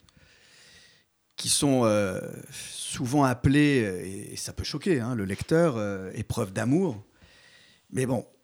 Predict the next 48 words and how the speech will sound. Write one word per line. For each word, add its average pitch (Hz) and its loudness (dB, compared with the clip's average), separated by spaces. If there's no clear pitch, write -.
moi 143 -2
je 135 2
suis - -2
toujours 170 -2
très - 0
prudent 160 2
avec 107 0
toutes - -12
ces 123 -4
questions, 170 -2
et 104 -2
non 147 8
seulement 147 6
quand - -12
je 107 -4
parle 104 0
avec 92 -4
des 101 0
gens 110 -2
qui - -10
ont - -8
souffert, 139 -2
parce - -6
que - -4
qui 123 -4
suis-je 117 -2
moi, 135 6
sous - 0
prétexte 120 -2
que 107 0
je 92 -6
serais, 113 0
euh, 90 -2
euh, - -12
représentant 113 -4
d'un 101 -4
savoir 117 0
rabbinique. 107 -2
Je - -10
veux 95 -8
dire, 127 4
euh, 104 2
à 101 0
un 110 -2
moment 110 -2
donné, 135 4
on 107 0
reste, 117 0